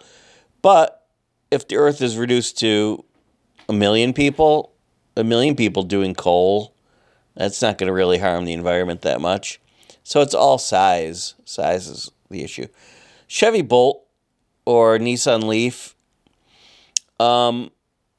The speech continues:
you could charge this with solar panels. There are solar panel arrays that lead to a standard plug, and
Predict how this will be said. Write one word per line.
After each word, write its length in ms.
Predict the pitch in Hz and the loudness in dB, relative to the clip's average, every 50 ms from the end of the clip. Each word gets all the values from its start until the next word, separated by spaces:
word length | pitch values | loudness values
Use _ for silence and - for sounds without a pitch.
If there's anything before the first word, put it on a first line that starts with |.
| _ _ _ _ _ _ - | _ _ _ _ _ _ -8
you 300 | 143 131 147 180 233 240 | -6 -2 -2 -2 -2 -2
could 220 | - 233 185 139 | -4 -6 -6 -4
charge 580 | - - - - 160 175 190 214 208 190 - - | -2 0 2 4 4 4 2 0 -2 -6 -10 -12
this 640 | - 107 95 82 71 92 - - - - - - - _ _ _ _ _ _ _ _ - | -8 -6 -6 -6 -6 -8 -8 -8 -8 -8 -8 -10 -12 _ _ _ _ _ _ _ _ -6
with 460 | 135 131 127 127 123 - - - _ | 0 2 2 2 2 -2 -10 -20 _
solar 580 | - - - - - - - 135 165 165 151 135 | -10 -6 -6 -4 -2 0 2 4 4 4 2 2
panels. 720 | - - 117 104 98 95 92 98 80 69 104 107 - - - _ _ - - - _ _ _ | 0 -2 -2 -2 0 0 -2 -2 -4 -4 -4 -6 -10 -12 -14 _ _ -20 -20 -20 _ _ _
There 120 | - 147 165 | 2 4 4
are 120 | 175 160 | 4 4
solar 360 | - - - 180 180 190 190 | 2 0 -2 0 0 0 0
panel 400 | 180 - 170 143 131 127 123 120 | -2 0 0 0 2 2 2 2
arrays 640 | 117 110 110 107 107 104 107 107 107 104 - - - _ _ _ _ _ _ _ | 2 2 2 2 4 4 2 0 0 -4 -6 -12 -14 _ _ _ _ _ _ _
that 380 | - - 120 120 123 - - - | 0 2 4 4 4 2 0 -4
lead 480 | 127 123 120 131 139 139 143 135 127 - | -6 -4 -2 -2 -2 -2 -4 -4 -8 -8
to 280 | - 143 131 123 120 - | -6 -4 -2 -2 -2 -2
a 200 | - 92 107 104 | -4 -4 -4 -6
standard 580 | - - - 127 123 131 139 139 143 123 - | -8 -8 -6 -4 -4 -4 -4 -4 -6 -8 -8
plug, 460 | - - 120 101 95 98 110 120 123 - _ _ _ _ _ _ _ _ _ _ _ _ _ _ _ _ _ _ _ _ _ _ | -4 0 2 2 2 2 0 -4 -8 -20 _ _ _ _ _ _ _ _ _ _ _ _ _ _ _ _ _ _ _ _ _ _
and 680 | - 123 120 120 117 113 113 113 113 110 110 104 - | 0 2 2 4 2 2 2 2 0 -2 -4 -6 -10